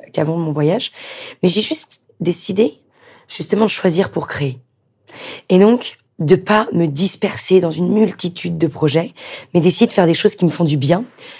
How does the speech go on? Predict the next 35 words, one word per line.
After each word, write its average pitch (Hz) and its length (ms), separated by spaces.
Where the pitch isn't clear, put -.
de 160 80
choisir 226 460
les 202 80
choses 190 260
et 160 60
de 143 80
pas 180 180
tout 180 180
accepter, - 540
de 160 100
travailler 214 540
avec 180 200
des 165 140
gens 180 260
qui - 160
me 160 60
font 160 380
grandir, 151 720
qui - 100
ont 160 60
des 147 100
bonnes 165 340
énergies, 165 480
qui - 120
me 143 60
font 151 180
fleurir, 180 600
parce - 140
que 175 100
les 151 120
pesticides, 175 760
ils 160 80
sont 160 180
quand 160 100
même 156 280